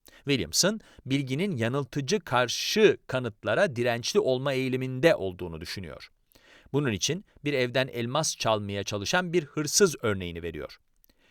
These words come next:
Hırsızın sadece elmasın evin içinde olduğuna gerçekten inandığını varsayalım.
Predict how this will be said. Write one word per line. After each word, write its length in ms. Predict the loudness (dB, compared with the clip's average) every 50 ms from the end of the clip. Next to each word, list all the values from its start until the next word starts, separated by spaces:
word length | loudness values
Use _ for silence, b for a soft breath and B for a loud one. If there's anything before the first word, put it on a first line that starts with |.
| b b b b b
Hırsızın 440 | b 0 2 4 4 4 4 2 2
sadece 640 | 2 4 4 4 4 2 0 0 0 0 0 0 -2 _ _ _
elmasın 480 | 0 0 2 2 2 2 2 0 0 -2 -2
evin 220 | -2 -2 -2 -4
içinde 460 | -6 -6 -6 -4 -4 -2 -2 0 0
olduğuna 460 | 0 2 0 0 0 -2 -2 0 0
gerçekten 800 | -2 -2 2 4 4 4 4 2 0 -4 -2 0 0 0 0 0 -2
inandığını 720 | -2 0 2 2 2 2 2 4 6 6 6 6 4 2
varsayalım. 540 | 2 0 0 0 -2 -2 -4 -4 -6 -8 -14